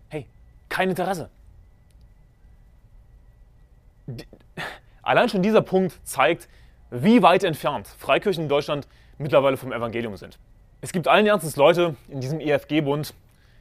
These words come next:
die sich als Baptisten bezeichnen und die dann von Orthodoxen als von ihren Glaubensbrüdern reden.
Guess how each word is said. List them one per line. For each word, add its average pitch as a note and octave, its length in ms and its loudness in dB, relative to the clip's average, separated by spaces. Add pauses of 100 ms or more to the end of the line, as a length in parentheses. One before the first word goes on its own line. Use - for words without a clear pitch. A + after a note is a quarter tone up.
(380)
die C#3 80 -8
sich B2+ 120 -2
als E3 100 0
Baptisten G#3+ 420 -6
bezeichnen B2+ 560 -4 (840)
und D3 160 -6
die E3+ 60 -2
dann F#3 160 2
von E3 180 -4
Orthodoxen D3 720 -2 (340)
als C3+ 160 -4
von C#3+ 100 -12
ihren B2+ 280 -8
Glaubensbrüdern G#2+ 600 -8
reden. F#2+ 240 -16